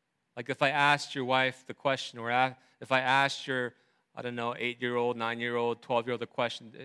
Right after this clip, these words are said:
"Hey, does your dad like to take risks?" Right? "Is your dad a courageous man?"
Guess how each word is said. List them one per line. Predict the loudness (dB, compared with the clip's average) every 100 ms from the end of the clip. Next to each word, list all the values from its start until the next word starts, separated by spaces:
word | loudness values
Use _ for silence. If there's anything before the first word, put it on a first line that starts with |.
| -6
"Hey, | -6 -6 -12 _ _ _ _ _ _ _ _ _ _ _ _ _ _
does | -6
your | -2
dad | 4 6 6
like | 2
to | 0
take | -4 -4 -2
risks?" | -4 -4 -8 -16 -16 -18 -20 _ _ _ _ _ _ _ _
Right? | -16 -16 _ _ _ _ _ _ _ _
"Is | -6
your | -2
dad | 4 4
a | 4
courageous | -2 -2 -2 -6
man?" | -6 -4 -6